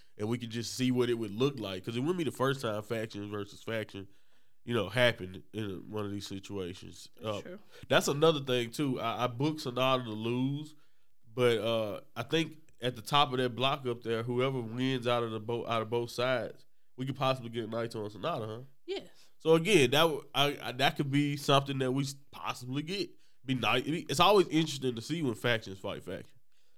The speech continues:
Speaker 1: So I'm always kinda secretly hoping to see something unique like that. But I just think Yano is just, he's a, he's a veteran, man.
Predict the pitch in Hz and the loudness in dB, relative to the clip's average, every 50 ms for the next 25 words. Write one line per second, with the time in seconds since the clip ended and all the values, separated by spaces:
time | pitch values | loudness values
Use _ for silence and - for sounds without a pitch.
0 | - - - 123 123 117 120 135 139 143 156 170 160 156 147 143 139 139 151 139 | -20 -8 0 4 6 8 8 8 8 8 8 10 8 8 6 4 4 2 2 4
1 | 131 120 110 95 - - - - - - - - - - 156 165 151 135 143 143 | 4 4 2 0 -4 -10 -16 -20 -20 -20 -18 -14 -6 0 0 0 2 0 -2 -2
2 | 120 123 127 127 123 117 131 135 135 135 131 131 127 131 113 110 - 131 139 135 | -2 -2 -2 -2 0 0 0 0 0 0 -4 -6 -6 -6 -8 -6 -4 -4 -4 -2
3 | 143 135 127 127 131 131 131 139 131 135 139 139 107 131 135 135 135 131 127 117 | -4 -4 -4 -4 -6 -6 -6 -6 -4 -4 -6 -4 -2 -2 -2 -2 -2 -4 -4 -4
4 | - - - - - - - - - - - 113 120 127 123 120 123 117 - - | -6 -8 -14 -20 -20 -20 -20 -20 -8 -2 2 4 4 4 4 2 0 -2 -2 -2
5 | - 120 113 101 110 113 117 117 117 117 110 110 107 107 107 104 104 104 110 107 | -2 -2 -2 0 0 2 4 4 4 2 2 0 0 0 0 -2 -4 -4 -6 -8
6 | 104 - - - - - - - - - - - 120 139 147 139 131 131 120 117 | -8 -10 -14 -18 -20 -20 -20 -20 -20 -20 -14 -6 -4 -4 -2 0 0 0 0 0
7 | 156 151 143 131 - - 131 127 117 107 104 101 98 107 107 107 107 107 107 | 0 0 0 0 4 4 4 4 4 4 0 -4 -4 -4 -2 -2 -2 -4 -4